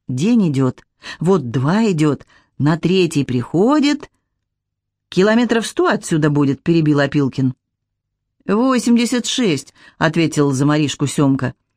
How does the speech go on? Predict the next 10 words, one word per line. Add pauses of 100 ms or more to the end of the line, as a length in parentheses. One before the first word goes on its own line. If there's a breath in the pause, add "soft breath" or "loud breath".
(200)
«Отец
мой
туда
на
мотоцикле
гонял». (720)
«Вот
видишь», (180 soft breath)
обрадовался
Опилкин,